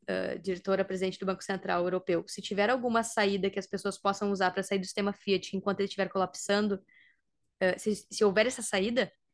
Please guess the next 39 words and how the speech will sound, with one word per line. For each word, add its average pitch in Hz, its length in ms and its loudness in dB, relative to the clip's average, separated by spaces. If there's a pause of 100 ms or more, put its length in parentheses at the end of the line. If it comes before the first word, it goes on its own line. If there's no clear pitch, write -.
(120)
as - 100 -6
pessoas 208 300 2
vão 240 200 4
usar 254 140 2
essa 196 120 -6
saída. 165 400 -4 (480)
E 240 80 2
vai 269 160 4
ser 277 400 4 (140)
qualquer 262 280 0
coisa, 277 360 4
vai 170 120 2
ser 190 160 -2 (160)
Bitcoin, 202 440 0
vai 180 100 2
ser 180 200 -6 (280)
um 196 60 0
monte 233 140 0
de - 100 -10
token 208 340 2
e - 20 0
tudo 226 160 -4
mais. 214 320 0 (400)
Então, 220 300 6
eu 233 100 8
vejo 226 260 6
como 233 240 2
esse 233 240 0
processo 226 640 0
que - 100 -4
a 226 40 2
gente 214 160 -2
tá 220 80 0
vivendo 208 300 2
agora 196 260 2
de 196 100 -4
captura 208 320 -2
regulatória, 202 720 2
de 175 220 -6